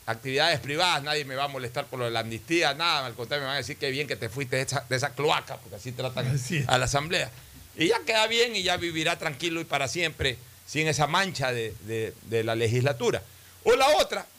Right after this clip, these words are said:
Speaker 1: que es lo que yo creo que es más probable, que él pretenda una acción política electoral.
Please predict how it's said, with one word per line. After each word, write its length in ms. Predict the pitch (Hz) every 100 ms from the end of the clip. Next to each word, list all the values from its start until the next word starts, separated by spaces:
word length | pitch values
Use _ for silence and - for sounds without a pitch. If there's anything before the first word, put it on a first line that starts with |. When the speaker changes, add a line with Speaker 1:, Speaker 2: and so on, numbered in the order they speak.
| -
Speaker 1:
que 180 | 185 247
es 80 |
lo 140 | 285 269
que 120 | 202
yo 200 | 214 226
creo 260 | 214 220 220
que 80 |
es 60 | 190
más 180 | 196 170
probable, 560 | 208 202 196 143 131 - - - - - - - - - - - - -
que 220 | 143 156
él 100 | 185
pretenda 640 | - 185 180 196 202 175 170
una 280 | 180 175 170
acción 420 | 151 - 180 180
política 560 | 180 185 165 151 147
electoral. 560 | 143 151 123 175 165 127